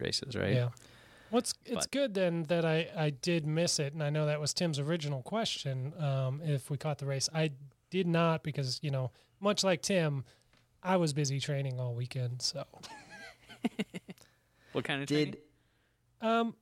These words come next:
Speaker 2: well, um, virtual training.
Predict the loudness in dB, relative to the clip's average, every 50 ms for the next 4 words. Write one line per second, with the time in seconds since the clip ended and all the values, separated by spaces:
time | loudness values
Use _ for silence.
0 | _ -2 0 2 4 2 2 0 -6 -14 _ _ _ _ _ _ _ _ _ _
1 | _ _ _ _ _ -12 -6 -2 0 0 0 0 -4 -8 -8 -4 0 2 2 2
2 | 2 2 2 2 2 2 0 -4 -10 -20 _ _ _ -2 0 0 2 2 0 -2